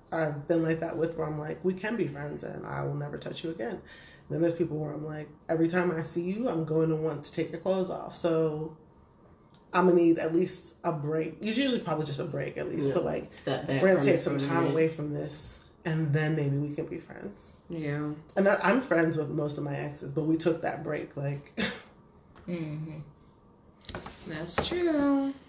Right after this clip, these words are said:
Speaker 3: To switch up the topic some, do you guys have any phobias?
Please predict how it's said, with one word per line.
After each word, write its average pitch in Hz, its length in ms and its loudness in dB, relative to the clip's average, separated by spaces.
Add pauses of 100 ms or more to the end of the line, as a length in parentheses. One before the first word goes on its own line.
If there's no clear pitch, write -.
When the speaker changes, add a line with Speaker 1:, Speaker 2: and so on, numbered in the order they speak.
(1700)
Speaker 3:
To 277 100 2
switch 214 320 2
up 180 140 4
the 170 80 0
topic 180 340 2
some, 208 460 0
do 185 60 4
you 175 60 4
guys 185 180 8
have 196 160 2
any 180 120 0
phobias? 208 760 2